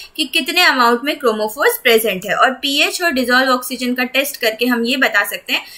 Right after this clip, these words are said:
कि वहाँ पर ऑर्गेनिक पोल्यूटेंट्स है या नहीं,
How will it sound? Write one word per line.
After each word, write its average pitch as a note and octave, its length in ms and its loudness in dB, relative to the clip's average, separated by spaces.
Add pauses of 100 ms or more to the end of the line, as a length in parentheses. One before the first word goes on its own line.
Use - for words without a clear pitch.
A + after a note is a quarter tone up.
(140)
कि D4+ 80 -2
वहाँ A#3 220 4
पर D4+ 200 2
ऑर्गेनिक A3 560 0
पोल्यूटेंट्स A3 600 -2
है F#3+ 160 -2
या - 260 0 (240)
नहीं, G3+ 120 -16